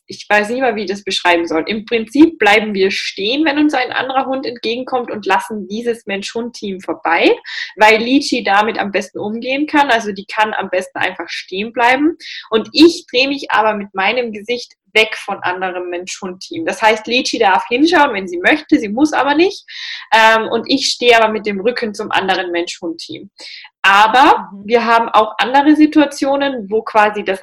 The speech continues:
Speaker 1: andere Mensch-Hund-Team stehen bleibt. Also ich sehe ja, wenn die stehen bleiben.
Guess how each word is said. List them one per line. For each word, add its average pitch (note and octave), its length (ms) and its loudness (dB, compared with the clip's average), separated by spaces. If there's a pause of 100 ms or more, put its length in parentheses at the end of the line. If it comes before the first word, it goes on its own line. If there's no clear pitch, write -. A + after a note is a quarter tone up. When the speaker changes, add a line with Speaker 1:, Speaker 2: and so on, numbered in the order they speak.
Speaker 1:
andere C4+ 360 2
Mensch-Hund-Team D#4 760 2
stehen D#4 340 -2
bleibt. E4 360 2
Also G#3+ 140 -2
ich G#3 140 -4
sehe A3 160 2
ja, E3+ 160 4
wenn D#3+ 140 -4
die D#3 100 -10
stehen - 320 -8
bleiben. G#3+ 380 0